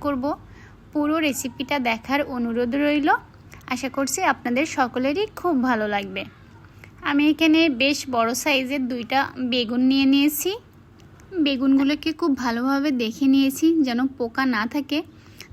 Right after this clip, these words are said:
তারপরেও বেগুনের ভিতরে অনেক সময় পোকা থাকতে পারে, তাই এভাবে কেটে নেওয়ার পরে একবার দেখে নেব। একটা ছুরির সাহায্যে আমি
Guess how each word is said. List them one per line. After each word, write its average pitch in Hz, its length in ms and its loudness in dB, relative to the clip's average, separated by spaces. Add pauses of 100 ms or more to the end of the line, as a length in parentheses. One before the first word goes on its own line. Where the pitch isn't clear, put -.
তারপরেও 254 420 0 (120)
বেগুনের 240 520 0
ভিতরে 262 340 0
অনেক 247 180 -2
সময় 269 260 -2
পোকা 233 200 -4 (120)
থাকতে 233 240 -8 (100)
পারে, 233 180 -2 (340)
তাই 247 140 -2 (120)
এভাবে 247 260 -2 (100)
কেটে 240 240 -2
নেওয়ার 233 280 -2
পরে 240 220 -2
একবার 254 200 0 (140)
দেখে 214 280 0
নেব। 208 140 -2 (880)
একটা 294 220 -4
ছুরির 302 320 2
সাহায্যে 302 380 4 (100)
আমি 294 140 4